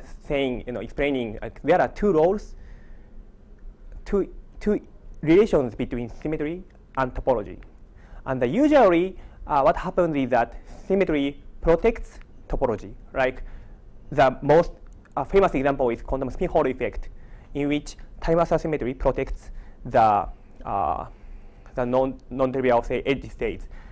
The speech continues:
Uh, there's a one edge state going this way, and the other go, edge state going that way, and the other way, and, uh, because of the time mass symmetry, uh, that state is protected. But there's another role between symmetry and topology, uh, relation between symmetry and topology, that is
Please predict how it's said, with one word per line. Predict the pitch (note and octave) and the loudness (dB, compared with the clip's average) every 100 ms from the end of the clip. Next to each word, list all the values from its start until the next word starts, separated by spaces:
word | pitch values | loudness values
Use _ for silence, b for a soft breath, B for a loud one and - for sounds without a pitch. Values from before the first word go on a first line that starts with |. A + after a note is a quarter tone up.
| b - | b -2
Uh, | A#2 A2 | 0 2
there's | A#2 B2 | 2 2
a | A#2+ G#2+ - - - - | 4 2 0 -12 -20 -8
one | C#3 C3+ | 4 4
edge | C#3 C3+ | 4 -2
state | B2 B2+ A#2+ | -2 -2 2
going | B2 A#2 A2+ | 2 0 -4
this | G3 | 0
way, | G3 G3 F#3+ B B | 2 4 2 B B
and | - | -2
the | C3 | 0
other | C#3 B2 B2 | 2 0 0
go, | C3 - - | -6 -6 -8
edge | C3+ B2+ | -8 -6
state | B2+ | -6
going | A2+ A#2 A2 | -4 -4 0
that | E3+ | 2
way, | G3 F#3+ F#3 F#3 B B | 4 2 0 -2 B B
and | - | -4
the | D3+ | 0
other | F#3+ | 2
way, | F#3 F3+ F3+ B B | 2 0 -2 B B
and, | A#2 A#2+ | -4 0
uh, | A#2 A2+ A2 - - | 2 4 4 0 -4
because | C3+ D3+ | 4 4
of | A#2 | 4
the | |
time | B2 D3 | 0 2
mass | D3+ C#3+ | 2 0
symmetry, | G3 G3+ F#3 F3+ F3+ b b - | 0 2 2 2 -2 b b -2
uh, | B2 A2+ | 0 4
that | B2+ B2+ - B B | 4 4 -6 B B
state | - - C3 | -12 -2 0
is | - - - | -2 -10 -12
protected. | - A#2 A#2+ - - - - B B | -10 -8 -8 -10 -12 -12 -16 B B
But | C#3 | 4
there's | G#3+ G3+ | 6 8
another | E3+ C#4 C4 A3+ G3 - - | 8 8 10 10 6 -2 4
role | D#3+ E3 | 6 6
between | C#3 D3+ C#3 | 2 0 -2
symmetry | - D#3 C#3 | -2 -2 -2
and | |
topology, | A2 C3 D3 F3+ C4 b b b b | -2 -2 -2 -4 -8 b b b b
uh, | - B2+ | 2 2
relation | B2 C#3+ C#3 | 4 0 0
between | B2 B2+ | -4 -6
symmetry | - C3 A#2+ | -6 -8 -8
and | G#2+ | -6
topology, | C3+ D3 G3 G3+ | -6 -6 -8 -12
that | C#3 C#3+ D#3 | -2 -2 0
is | C3+ | -4